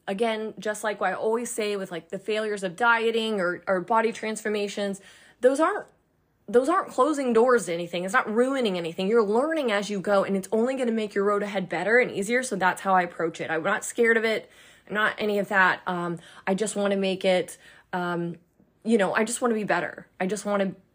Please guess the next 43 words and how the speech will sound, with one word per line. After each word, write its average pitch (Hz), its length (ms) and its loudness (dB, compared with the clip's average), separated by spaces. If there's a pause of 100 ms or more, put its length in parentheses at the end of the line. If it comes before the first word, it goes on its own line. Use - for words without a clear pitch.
be 208 140 0
the 202 80 2
best 185 240 0
I 226 80 2
can 233 160 0
be 208 280 0
and 170 180 -2
feel 220 240 6
better 202 360 6
so 196 140 0
that 180 160 -2
I 190 220 2
can 180 300 -2
live 170 220 0
the 175 80 -6
best 160 240 -4
life 165 180 -4
I 135 100 -8
can 165 460 -8 (380)
and 214 160 2
be 214 180 -2
the 185 100 0
best 160 280 -4
for 175 120 -6
my 156 160 -6
children 190 600 -6
and 175 140 -10
my 175 100 -10
husband 196 580 -6 (480)
and, 180 520 -10
um, 170 320 -12 (680)
you 202 120 -6
know, 185 100 -4
all 190 180 -8
that 175 200 -10
good 180 160 -10
stuff. - 320 -12
So, 185 320 -6
and 180 80 -6
my 180 100 -6
clients 208 640 -12
too. 233 280 -6
So, 175 380 -6